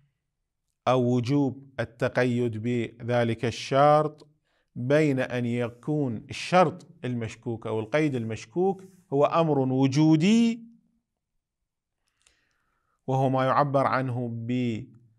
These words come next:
بالشرط بحسب الع-، عادة الشرط، مثل أن يكون الشك مثلًا بتقيد الصلاة، تقيد الصلاة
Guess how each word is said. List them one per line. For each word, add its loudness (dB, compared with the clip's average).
بالشرط -2
بحسب -8
الع-، -6
عادة -6
الشرط، -8
مثل -8
أن -2
يكون -6
الشك -8
مثلًا -6
بتقيد -4
الصلاة، 4
تقيد -4
الصلاة 0